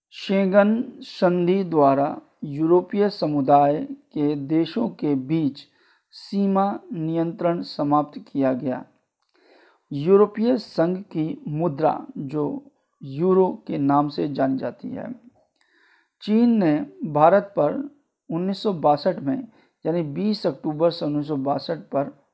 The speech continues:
आक्रमण किया था, जिसमें इंडिया हार गया था। माओ,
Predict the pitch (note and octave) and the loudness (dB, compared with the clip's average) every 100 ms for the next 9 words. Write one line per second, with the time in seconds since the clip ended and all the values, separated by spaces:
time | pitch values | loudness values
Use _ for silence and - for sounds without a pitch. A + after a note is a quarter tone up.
0 | - C#3 D3+ D3 C#3+ C3 - - - - | -6 -6 -4 -2 -2 -2 -6 -10 -10 -14
1 | - _ _ _ _ _ _ _ _ - | -14 _ _ _ _ _ _ _ _ -10
2 | D3+ - D#3 D#3 - - D#3 D3 D#3+ D#3+ | -10 -2 0 0 -4 -8 -4 -2 -2 -2
3 | - - C#3+ C#3+ C#3+ D3 C#3+ C3+ C#3 C#3 | -10 -12 -4 -4 -2 -4 -2 -2 -4 -4
4 | - - _ _ _ _ _ _ _ _ | -14 -18 _ _ _ _ _ _ _ _
5 | _ _ _ _ _ - D3+ D#3 F#3 A3 | _ _ _ _ _ -8 -2 4 6 6
6 | C#4+ - | 2 -6